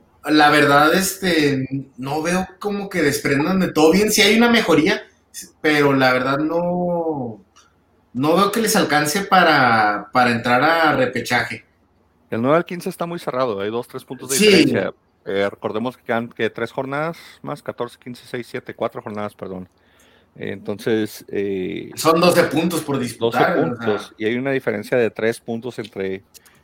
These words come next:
Speaker 2: el doce y el, y el dieciséis, entonces cualquiera se puede meter a la liguilla. Atlas está peleando por no tener que pasar al repechaje, se, se apunta a la parte alta, pero nos falta, nos falta Tigres,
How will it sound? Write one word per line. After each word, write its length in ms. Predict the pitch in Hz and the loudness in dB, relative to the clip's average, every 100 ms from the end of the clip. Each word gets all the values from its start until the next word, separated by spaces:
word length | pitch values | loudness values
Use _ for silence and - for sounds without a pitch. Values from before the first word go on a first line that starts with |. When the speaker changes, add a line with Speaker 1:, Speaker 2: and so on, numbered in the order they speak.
| _ | _
Speaker 2:
el 160 | - 104 | -10 -2
doce 300 | 107 - 123 | -2 -2 -6
y 100 | 117 | -6
el, 160 | 101 | -6
y 60 | 104 | -8
el 80 | 101 | -10
dieciséis, 360 | 98 - 147 | -12 -6 -6
entonces 240 | 117 120 - | -6 -12 -6
cualquiera 320 | 113 120 123 | -4 -2 -4
se 80 | 120 | -4
puede 180 | 123 127 | -4 -4
meter 240 | 117 117 | -4 -2
a 40 | |
la 40 | 123 | -2
liguilla. 400 | 117 117 151 180 _ _ _ _ - | -2 -6 -6 -6 _ _ _ _ -6
Atlas 320 | 107 - 127 | -6 -2 -4
está 120 | - | -4
peleando 320 | 120 127 127 | -4 -4 -4
por 220 | 123 113 104 | -6 -8 -6
no 180 | 110 117 | -4 -4
tener 240 | 127 120 | -4 -8
que 220 | - 120 120 | -2 -2 -4
pasar 260 | - 117 117 | -10 -6 -4
al 80 | 120 | -4
repechaje, 600 | 117 101 - 101 147 156 | -8 -10 -4 -4 -4 -8
se, 260 | - 98 - _ | -8 -12 -12 _
se 140 | - 104 | -8 -8
apunta 560 | 98 _ _ 104 101 | -8 _ _ -14 -4
a 40 | 117 | -4
la 120 | 107 | -2
parte 260 | 104 - | -6 -4
alta, 380 | 113 107 135 143 _ _ _ _ _ | -4 -4 -4 -8 _ _ _ _ _
pero 200 | 104 101 | -4 -4
nos 220 | 98 95 | -4 -6
falta, 800 | 101 101 - 113 107 104 95 87 - | -6 -6 -2 -2 -2 -6 -8 -10 -14
nos 180 | 90 - | -18 -12
falta 260 | 101 120 | -8 -8
Tigres, 640 | - 120 113 95 87 - | -6 -6 -4 -4 -6 -16